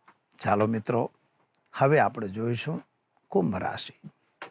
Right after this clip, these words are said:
ગ, સ, સ, સ અક્ષરથી જેનું નામ શરૂ થાય છે તેમના માટે. શનિ મહારાજ તમારા લગ્ન સ્થાન ઉપર જ બેઠા છે અને તમારા લગ્નની અંદર વૃદ્ધિ પણ કરાવી રહ્યા છે.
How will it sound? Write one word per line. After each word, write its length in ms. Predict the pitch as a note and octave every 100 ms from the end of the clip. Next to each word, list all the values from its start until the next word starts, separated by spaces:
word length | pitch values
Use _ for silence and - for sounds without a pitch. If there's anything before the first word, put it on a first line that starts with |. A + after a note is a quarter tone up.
| _ - - _ _
ગ, 140 | B2+ D#3+
સ, 260 | F3 -
સ, 180 | D3 -
સ 200 | C3 -
અક્ષરથી 800 | F3+ E3 - - A#2 A2 E3 D#3+
જેનું 300 | C#3+ A#2+ A2+
નામ 320 | A2+ B2+ D3+
શરૂ 260 | C#3 C3+ A#2
થાય 320 | - A#2+ B2+
છે 140 | A#2+ B2
તેમના 380 | A#2+ A#2+ A#2
માટે. 360 | G2 G2+ - - _ _ _ _ _ _ _ _ _ _ _ _ -
શનિ 340 | - F#3+ G#3+
મહારાજ 360 | A#3 F#3+ G3+ F#3+
તમારા 340 | F3+ E3+ E3+
લગ્ન 380 | C#3+ E3 F#3 F3+
સ્થાન 400 | - - D3+ D#3
ઉપર 260 | C#3 D3+ D3
જ 120 | C3
બેઠા 400 | C3 A#2+ D3 D3+
છે 260 | D3 D3
અને 260 | - C3+ C#3
તમારા 360 | C3+ C3 B2 A#2+
લગ્નની 580 | A#2 C3+ D3 C3+ C3+
અંદર 240 | A#2+ B2+ G#2+
વૃદ્ધિ 400 | G2 A#2 - D3
પણ 200 | - B2+
કરાવી 420 | A2+ A2 A#2 B2+
રહ્યા 280 | G2+ G2+ A2
છે. 200 | -